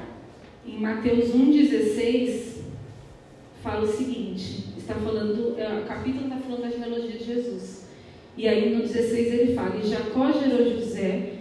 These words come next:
marido de Maria, do qual nasceu Jesus Cristo, Jesus que é chamado Cristo."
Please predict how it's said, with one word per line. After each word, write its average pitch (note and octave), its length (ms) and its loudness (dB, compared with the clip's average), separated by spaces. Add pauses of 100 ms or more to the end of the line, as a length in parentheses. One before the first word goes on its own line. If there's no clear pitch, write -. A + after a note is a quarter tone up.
marido G#3+ 380 -2
de A#3+ 140 2
Maria, G3 540 4 (380)
do A#3 120 2
qual G#3+ 280 2
nasceu A3 300 0
Jesus A3+ 460 2
Cristo, G#3 520 -6
Jesus A3+ 560 -2
que B3 160 -2
é A3+ 80 0
chamado A3+ 480 -2
Cristo." - 540 -8